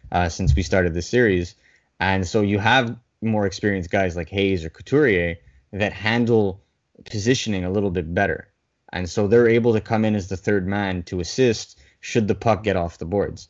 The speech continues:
That's where Philly's been best. That's where Philly's drawn penalties. That's where Philly's been able to overload the defense. So as long as they're able to do that, I don't feel like Carey Price going to play the puck, who, if you look, he's been a little bit more nervous to play the puck lately,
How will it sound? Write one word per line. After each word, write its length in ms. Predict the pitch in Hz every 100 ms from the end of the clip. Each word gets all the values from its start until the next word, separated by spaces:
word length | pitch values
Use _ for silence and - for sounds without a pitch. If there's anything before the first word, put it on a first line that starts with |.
| _ _ _ -
That's 340 | 92 113 113
where 100 | 117
Philly's 340 | 101 110 101 87
been 240 | 95 90
best. 300 | 87 73 -
That's 220 | 95 110
where 100 | 123
Philly's 360 | 104 123 104 92
drawn 300 | 95 101 104
penalties. 600 | 104 110 117 127 123 120 - _ _
That's 220 | - -
where 100 | 117
Philly's 360 | 101 117 110 95
been 140 | 101
able 220 | 101 95 95
to 100 | -
overload 460 | 98 98 98 98
the 80 | 85
defense. 560 | 80 90 - 73 - - _
So 360 | - 101 92 - _ _ _ _ -
as 140 | 101
long 240 | 123 160
as 80 | 151
they're 160 | 131 131
able 220 | 135 127
to 140 | - 101
do 240 | 104 117
that, 360 | 104 85 87 -
I 80 | 104
don't 200 | 113 131
feel 220 | - 135
like 200 | 120 95
Carey 280 | - 110 107
Price 300 | 92 110 107
going 200 | - 104 92
to 60 |
play 180 | - 107
the 80 | 95
puck, 300 | 101 92 -
who, 280 | 107 101 - _ _ _
if 160 | 98 98
you 120 | 165
look, 240 | 165 147 -
he's 160 | 113
been 160 | 113 131
a 40 |
little 160 | 139 139
bit 160 | 135
more 240 | 131 127 135
nervous 420 | 123 127 120 113
to 100 | -
play 200 | - 123
the 80 | 113
puck 340 | - 107 98 -
lately, 640 | 98 113 123 95 82 85